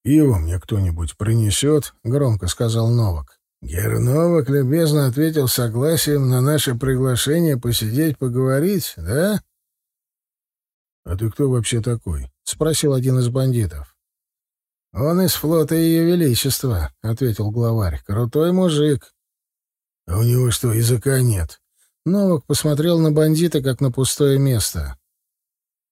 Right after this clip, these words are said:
"И прибыл к нам издалека", — сказал главарь, "и, судя по твоим действиям, решил остаться. Это хорошо. Если ты будешь работать один, то рано или поздно напоришь косяков, и тебя сдадут полиции просто потому, что ты чужой и всем мешаешь.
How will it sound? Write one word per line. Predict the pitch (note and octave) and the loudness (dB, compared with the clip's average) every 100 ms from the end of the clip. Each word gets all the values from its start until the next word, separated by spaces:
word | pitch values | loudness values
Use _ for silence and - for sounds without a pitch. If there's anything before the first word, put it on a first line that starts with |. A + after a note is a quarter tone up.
| _ F2+ | _ -4
"И | B2 | -2
прибыл | D3 F3 F#3 F3+ C#3 | 0 2 2 2 2
к | |
нам | D#3+ E3 E3 | 2 2 2
издалека", — | D3 C#3+ D#3 D#3 - E3 D#3+ F2 D2 - | 2 2 2 0 0 0 0 0 -2 -6
сказал | - G#2+ G#2 G#2+ G#2 | -8 -4 -2 -4 -2
главарь, | A#2 A#2 A2+ F#2+ | -2 0 0 -2
"и, | G2 | -2
судя | - F3 E3+ | 0 0 0
по | D#3+ | -2
твоим | D#3+ D#3+ E3+ E3+ | -2 2 2 2
действиям, | E3 F#3 D#3+ D#3 D3+ | 2 2 2 2 2
решил | D3 C3+ D3+ D3 | 4 2 2 2
остаться. | C3+ - D3 A2+ G2 | 2 0 0 0 -2
Это | G2+ A#2 | -4 -4
хорошо. | C#3 C#3 C3 - C#3+ A#2 D2+ - _ _ - | 0 0 0 -2 0 0 -4 -8 _ _ -8
Если | F#2 D3 D3 D#3 | -2 -2 0 -2
ты | F3+ | -2
будешь | F#3 G3+ E3 - | 0 0 -2 -2
работать | C3+ D3+ F3+ D#3+ G#2+ B2 | -2 -2 -2 -4 -4 -2
один, | B2+ D3 F3 A2 | -4 -2 -2 -2
то | A2+ | -2
рано | D#3 G#3 G#3 | -2 -2 0
или | G#3 G3+ | 0 0
поздно | F#3+ G#3 G3 F3 F3+ | 0 2 2 2 2
напоришь | F3+ E3 F3+ E3 C#3 | 2 0 0 0 0
косяков, | - C3 D3 C3+ E3 D3 F2+ - E2 | -2 0 -2 -2 -2 0 -2 -8 -10
и | D#2+ | -8
тебя | D3 F#3 A3 F#3 | -4 0 0 0
сдадут | F#3 F3+ G3+ E3 | 0 0 0 -2
полиции | - F3+ G3 G3 - D3 | -2 0 0 0 0 0
просто | C#3 E3+ - C3+ | 0 0 0 -2
потому, | C#3 C3 D#3 F#3 D3+ | -2 0 2 2 0
что | - A2+ | 0 -2
ты | C#3+ | -2
чужой | B2+ D#3 D#3 F#3 D#3+ | -2 0 0 2 0
и | |
всем | A2+ D3 D3 | 0 0 0
мешаешь. | C#3 A#2 - F2+ D#2+ C#2+ - - | 2 0 -2 -4 -4 -6 -10 -14